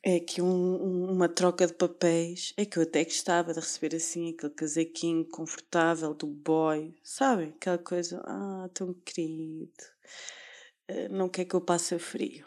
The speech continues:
Mas não. Isto aqui é só para tirar a roupa. <laughs>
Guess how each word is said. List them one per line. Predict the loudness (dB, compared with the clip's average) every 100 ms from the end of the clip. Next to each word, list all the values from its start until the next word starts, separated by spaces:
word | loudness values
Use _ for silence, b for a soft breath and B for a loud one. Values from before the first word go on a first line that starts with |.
| 2
Mas | 6
não. | 8 6 4 -4 _ _ _ _ _ _ _ _ _ _
Isto | -8 0 2
aqui | 6 8
é | 8
só | 10 8
para | 8
tirar | 8 12 12
a | 12
roupa. | 10 8 6 4 4 _ _ _ _ _ _ _ _ _ -6
<laughs> | -6 -6 -12 -14